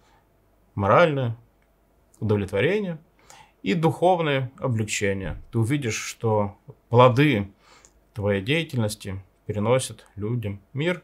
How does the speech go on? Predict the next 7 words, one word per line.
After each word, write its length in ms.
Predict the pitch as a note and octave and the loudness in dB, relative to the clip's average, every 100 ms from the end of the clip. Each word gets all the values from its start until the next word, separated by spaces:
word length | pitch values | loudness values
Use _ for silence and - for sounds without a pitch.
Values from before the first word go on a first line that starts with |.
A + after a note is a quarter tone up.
| _ | _
счастье, 500 | - C3 C#3 - G#2+ - - - - _ _ | -4 -2 -2 -6 -16 -18 -20 -20 -20 _ _
любовь 540 | G2 F#2+ G2 A#2+ B2 - _ - | -6 -2 2 2 0 -10 _ -18
и 60 | - | -10
благоденствие. 880 | A2 G2 G2 F#2 F#2 F2+ - F2+ F2+ - | -4 -2 -2 -2 -8 -8 -10 -12 -12 -4
Вот 140 | G3+ F3+ | -2 2
тогда 200 | C#3+ A2 | 2 2
действительно 720 | G#2 - G#3+ A3 E3+ C#3 | 0 -4 -4 -2 0 0